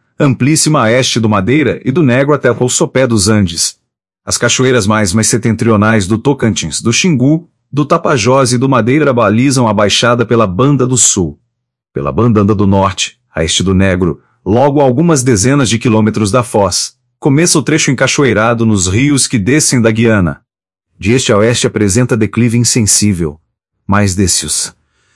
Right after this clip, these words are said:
Francisco na Cachoeira de Paulo Afonque, o Amazonas, dos três milômetros que vão de Tabatinga ao mar. A Baixada Marítima liga-se a Índio ao sul com a do Paraguai, que começa dos, no Estuário do Prata e prossegue até Mato Grosso.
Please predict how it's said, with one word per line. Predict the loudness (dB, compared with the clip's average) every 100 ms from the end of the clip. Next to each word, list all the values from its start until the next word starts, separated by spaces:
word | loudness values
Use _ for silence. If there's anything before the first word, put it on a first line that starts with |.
| _ _
Francisco | -4 -2 0 0 -2 0
na | -2
Cachoeira | 0 -2 0 2 2
de | -2
Paulo | 0 0 2 0
Afonque, | 0 -2 -2 -2 -2
o | -4 0
Amazonas, | 0 0 0 2 2 2 0 -2
dos | -4 -6
três | -4 -2 0 0
milômetros | 0 2 2 0 -2 -4
que | -2
vão | -2 -2
de | -2
Tabatinga | -4 -4 -4 -2 0 2
ao | 2
mar. | 0 0 -4 -12 _ _ _ _ _ -8
A | -2
Baixada | 0 0 0 2 2
Marítima | 2 2 2 0 0 0
liga-se | 2 0 0 0 0
a |
Índio | 2 0 0
ao | 0 0
sul | 0 0 0
com | 0 0
a |
do | 0 0
Paraguai, | 0 0 0 0 -2
que | -2
começa | -2 0 0 0
dos, | -2 -2
no | -2
Estuário | 0 -2 0 0
do | 0
Prata | -2 0 0 -2 -4 -8
e | -4
prossegue | -2 -2 0 0 -2
até | 0
Mato | 0 0 -2
Grosso. | -2 -2 -2 -6 -10